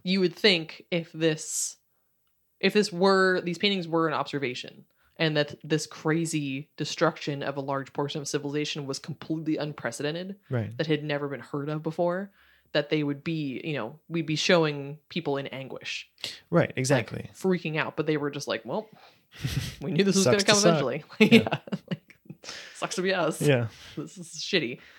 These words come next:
Speaker 1: So that was kind of interesting. But then, of course, you know, who knows?
Speaker 2: Right.
Speaker 1: Maybe these were really just, I mean, that kind of cool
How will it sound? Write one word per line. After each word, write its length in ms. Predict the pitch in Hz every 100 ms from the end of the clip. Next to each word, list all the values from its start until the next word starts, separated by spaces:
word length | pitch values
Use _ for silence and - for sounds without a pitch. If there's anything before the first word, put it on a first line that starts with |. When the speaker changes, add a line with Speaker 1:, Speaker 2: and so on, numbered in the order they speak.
| - - _ _ _
Speaker 1:
So 320 | 190 165 151
that 100 | 220
was 100 | 254
kind 120 | 240
of 40 |
interesting. 360 | 151 139 139 139
But 180 | 151 -
then, 140 | 175
of 80 | 156
course, 320 | - 170 -
you 80 | 139
know, 140 | - - _ _ _ _ _ _ _ _ _ _ _ _ _ -
who 120 | - 156
knows? 260 | - -
Speaker 2:
Right. 220 | 120 110 -
Speaker 1:
Maybe 240 | 175 156 151
these 180 | 175 190
were 360 | 269 151 147 -
really 260 | 156 147 139
just, 300 | 131 - -
I 40 |
mean, 120 | 143
that 260 | 127 - _
kind 220 | - 160
of 120 | -
cool 400 | - 139 127 127